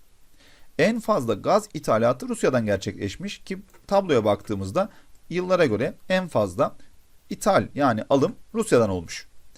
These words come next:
Azerbaycan'dan alınan gaz miktarı azalmış. Dört nokta beşten yaklaşık olarak söylüyoruz. Dört nokta ikiye düşmüş. Bu da azaldığı anlamına geliyor.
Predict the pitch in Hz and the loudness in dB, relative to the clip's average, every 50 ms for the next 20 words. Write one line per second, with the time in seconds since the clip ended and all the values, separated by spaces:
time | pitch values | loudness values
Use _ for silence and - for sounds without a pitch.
0 | - - - - - - 131 143 147 190 185 202 190 220 226 202 220 220 226 226 | -20 -20 -20 -6 0 2 2 4 4 2 0 0 -2 -4 -4 -2 -2 -2 0 0
1 | 214 185 139 120 110 120 135 175 190 190 165 123 107 - - 131 165 214 214 185 | 0 0 0 -2 -2 0 2 2 2 2 0 -2 -4 -2 -2 0 2 2 2 4
2 | 185 180 147 107 98 - - - - - - - - - - - 156 196 220 226 | 4 2 2 2 -2 -8 -12 -14 -20 -20 -20 -20 -20 -20 -14 -4 0 2 2 2
3 | 226 - 202 190 190 - 208 190 185 170 151 - - 117 113 127 131 120 - - | 0 -2 -6 -6 -2 -2 -2 0 0 -2 -2 -2 -2 -2 0 0 0 0 -2 -6
4 | - - - 110 107 104 104 - - - - 160 160 156 160 165 160 - - - | -10 -6 -2 0 0 0 0 -2 -4 -6 -4 -2 -2 -2 -2 -6 -8 -12 -12 -4
5 | 180 180 170 - - 139 131 131 - 117 101 - - 104 95 98 123 143 - - | -2 -2 -2 -2 -4 -10 -8 -4 -4 -6 -4 -4 -4 -4 -4 -4 -4 -6 -6 -6
6 | 156 160 165 156 - - - - - - 185 180 139 123 - - 143 143 135 120 | -8 -8 -8 -10 -12 -16 -18 -20 -14 -10 -2 0 2 2 4 2 2 2 4 2
7 | 104 98 92 95 - - - 135 113 101 92 101 120 135 123 120 104 95 92 87 | 2 0 -2 -4 -2 2 2 2 2 0 0 0 0 0 2 2 0 0 -2 -4